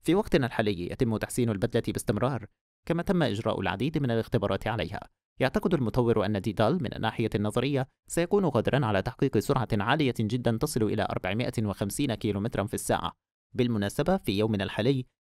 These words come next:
يتم الاستعداد النشط لتجربة أزياء تستخدم في ظروف طارئة، مثل القفز من دون مظلة.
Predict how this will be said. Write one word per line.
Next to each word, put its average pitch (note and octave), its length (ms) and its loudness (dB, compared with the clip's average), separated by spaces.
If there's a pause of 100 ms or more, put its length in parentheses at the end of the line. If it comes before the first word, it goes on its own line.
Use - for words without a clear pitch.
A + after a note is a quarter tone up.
(120)
يتم F#3+ 280 0
الاستعداد A#2+ 500 0
النشط A#2+ 420 0
لتجربة G2+ 680 -2
أزياء B2 340 -2
تستخدم - 480 -2
في B2 160 0
ظروف A2+ 300 -2
طارئة، A2 440 0 (360)
مثل D3 260 0
القفز G#2+ 380 0
من G2 180 0
دون C#3 280 0
مظلة. G2+ 320 -4